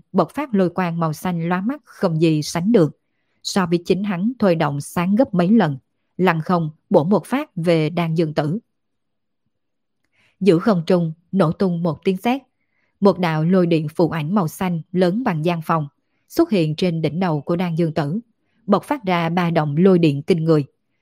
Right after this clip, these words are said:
hơn xa lạc lôi phù trước đây, thế như bồn lôi hung ác chém xuống, rất có khí thế kinh người, chém Đan Dương Tử thành hai khúc. Đan Dương Tử lộ ra vẻ bối rối, bấm niệm pháp quyết,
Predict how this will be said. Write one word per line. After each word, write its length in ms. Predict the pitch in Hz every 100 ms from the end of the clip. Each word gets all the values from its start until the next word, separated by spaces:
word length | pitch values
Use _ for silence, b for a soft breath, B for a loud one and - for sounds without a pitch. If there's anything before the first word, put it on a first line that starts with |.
| _
hơn 220 | - 208 165
xa 280 | 175 170
lạc 240 | 170 165 170
lôi 140 | 170
phù 340 | 156 170 151 143
trước 220 | 254 -
đây, 220 | 170 151 _ _ _ _ -
thế 160 | 202 202
như 220 | 214 170
bồn 280 | 185 165 170
lôi 260 | 170 156 135
hung 240 | 196 160
ác 180 | - 233 -
chém 200 | 185 180
xuống, 280 | - 180 254 _ _ _ -
rất 200 | 180 294 -
có 100 | 175
khí 240 | - 190 180
thế 260 | 180 185 233
kinh 180 | 190 156
người, 220 | 165 151 - _ _
chém 200 | - 165
Đan 220 | 233 202 160
Dương 180 | 165
Tử 280 | 147 156 156 226
thành 260 | 196 156 143
hai 200 | 165 156
khúc. 220 | - 269 _ _ _ _ _ _ _ _ _ -
Đan 200 | 196 175
Dương 180 | 175 156
Tử 240 | 165 147
lộ 240 | 196 180 151
ra 240 | 175 165
vẻ 200 | 160 147
bối 160 | 180 175
rối, 300 | 180 185 277 -
bấm 200 | 180 202
niệm 180 | 208 147
pháp 180 | - 254
quyết, 180 | 262 330